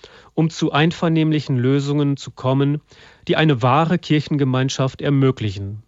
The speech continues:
Es geht darum, für das Petrusamt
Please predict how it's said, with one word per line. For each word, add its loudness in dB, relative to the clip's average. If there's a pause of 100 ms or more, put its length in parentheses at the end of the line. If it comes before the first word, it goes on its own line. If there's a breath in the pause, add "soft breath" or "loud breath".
(800 loud breath)
Es -6
geht 2
darum, 2 (340 soft breath)
für -6
das -2
Petrusamt -2